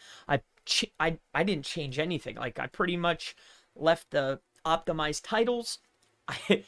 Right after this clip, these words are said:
you know, hey, if there was an optimized title, I left the optimized title. If it wasn't optimized, then I just wrote out anything. As far as the content, I literally put it in and pasted it.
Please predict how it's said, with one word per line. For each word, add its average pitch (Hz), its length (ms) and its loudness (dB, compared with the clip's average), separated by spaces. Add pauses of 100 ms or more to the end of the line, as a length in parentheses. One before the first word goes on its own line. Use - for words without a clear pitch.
(120)
you 185 100 -4
know, 170 120 4
hey, 185 200 0
if 160 100 2
there 156 100 -2
was 156 100 0
an 180 60 -2
optimized 185 420 -2
title, 254 320 -2
I 170 100 2
left 165 220 2
the 170 80 -2
optimized 151 540 0
title. 127 260 -4
If 123 120 -8
it 131 100 -8
wasn't 214 260 4
optimized, 233 460 -2
then 175 140 -2
I 151 80 0
just 151 200 -8
wrote 160 220 2
out 143 260 4
anything. 139 420 -4 (380)
As - 80 -8
far 175 160 6
as 165 80 2
the 170 80 -6
content, 202 400 2
I 147 80 -2
literally 165 440 2
put 202 200 0
it 190 120 4
in 208 180 4
and 147 180 -6
pasted 165 460 -4
it. - 140 -10